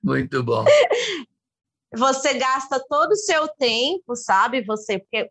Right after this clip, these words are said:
Speaker 2: mulher pra sair de casa, aí arruma o cabelo, maquia, escolhe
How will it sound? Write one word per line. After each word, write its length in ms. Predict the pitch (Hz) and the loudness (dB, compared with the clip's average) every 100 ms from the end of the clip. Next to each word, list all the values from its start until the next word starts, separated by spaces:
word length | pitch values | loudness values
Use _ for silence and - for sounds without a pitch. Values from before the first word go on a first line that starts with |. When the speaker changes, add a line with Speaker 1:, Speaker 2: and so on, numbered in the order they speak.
| _ | _
Speaker 2:
mulher 360 | 196 196 202 | -2 0 0
pra 80 | 233 | -2
sair 260 | 277 254 226 | -4 -2 -2
de 160 | 190 - | -4 -4
casa, 300 | 214 202 196 | 0 0 0
aí 80 | 190 | -2
arruma 240 | 190 190 | -2 -4
o 40 | 180 | -6
cabelo, 560 | 226 247 208 185 175 | -6 -2 0 2 0
maquia, 640 | 180 214 - - 185 180 175 - - 190 | -2 -4 -6 -6 -2 0 -2 -4 -20 -20
escolhe 480 | - 214 208 208 | -4 0 2 0